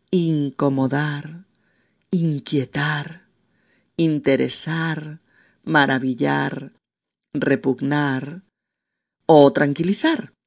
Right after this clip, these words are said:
Por una, solo una frase para que, para ejemplificar lo que acabamos de decir. Yo puedo decir: "A mi hija le asustan los gatos", ¿m?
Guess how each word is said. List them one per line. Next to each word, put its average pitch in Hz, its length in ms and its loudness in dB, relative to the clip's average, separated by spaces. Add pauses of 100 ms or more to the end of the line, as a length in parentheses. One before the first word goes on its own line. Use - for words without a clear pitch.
(640)
Por - 220 2
una, 175 260 4
solo 196 300 10
una 147 200 4
frase 135 520 0
para 143 280 4
que, 151 160 -4
para 143 280 0
ejemplificar 143 760 -2
lo 147 120 -2
que 147 80 -2
acabamos 135 480 -2
de 143 120 -4
decir. 127 420 -6 (340)
Yo 156 180 2
puedo 143 240 2
decir: 139 400 -2 (340)
"A 156 260 8
mi 160 320 2
hija 220 600 2 (220)
le 160 320 4
asustan 180 800 -2 (220)
los 156 300 -6
gatos", - 800 -12 (440)
¿m? 220 200 -4